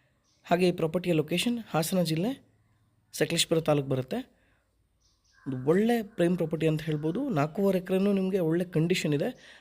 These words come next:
ಹಾಗೆ ನೀವು ನೋಡ್ತಿದ್ದೀರಾ, ಒಂದು ತ್ರೀ ಸಿಕ್ಸ್ಟಿ ಡಿಗ್ರಿ ಒಳ್ಳೆ ವ್ಯೂ ಪಾಯಿಂಟ್ ಸಿಗುತ್ತೆ ಪ್ರಾಪರ್ಟಿಯಿಂದ.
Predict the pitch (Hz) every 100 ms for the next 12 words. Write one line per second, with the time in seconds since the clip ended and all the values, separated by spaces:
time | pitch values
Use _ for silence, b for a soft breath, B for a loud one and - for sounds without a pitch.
0 | _ 170 160 165 156 165 151 185 147 185
1 | 254 b b b b - 143 139 139 214
2 | 233 - 233 190 180 220 151 151 220 175
3 | 180 180 160 151 135 143 143 143 151 143
4 | 143